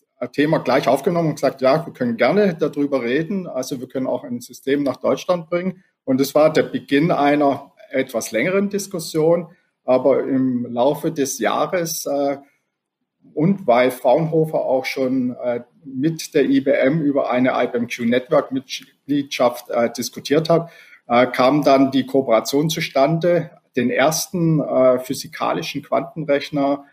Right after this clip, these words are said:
außerhalb der U S A zu installieren und den in Deutschland, äh, äh, auf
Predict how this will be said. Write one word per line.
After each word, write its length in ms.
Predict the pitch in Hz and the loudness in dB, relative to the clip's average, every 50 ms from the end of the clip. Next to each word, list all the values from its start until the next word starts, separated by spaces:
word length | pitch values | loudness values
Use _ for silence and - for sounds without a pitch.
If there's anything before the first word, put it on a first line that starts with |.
| _ _ | _ _
außerhalb 520 | - 135 143 147 160 131 139 139 131 - | 2 2 2 2 2 2 2 2 2 2
der 160 | - 123 120 | 0 0 2
U 120 | 127 123 120 | 2 0 -2
S 120 | 113 - | -2 -2
A 200 | - 101 113 - | 0 0 0 0
zu 160 | - - 139 | -2 -4 -4
installieren 580 | 131 135 139 - - 120 113 117 131 147 160 170 | -4 -4 -4 -4 -6 -6 -4 0 2 2 2 2
und 260 | 151 127 123 120 - | -2 -4 -8 -2 2
den 200 | 131 139 147 160 | 2 2 2 2
in 160 | 151 127 123 | 0 -2 -2
Deutschland, 640 | - 120 120 120 - - - 131 123 131 131 127 - | 0 0 0 0 -2 0 2 2 2 2 0 -2 -4
äh, 320 | - - 123 120 123 123 - - - - - _ _ _ _ - | -2 0 0 2 0 0 -4 -8 -18 -20 -20 _ _ _ _ -4
äh, 40 | 120 | 0
auf 760 | 123 123 120 123 120 - - - 123 127 123 - - - | 2 4 4 4 4 2 2 2 2 2 2 -2 -8 -20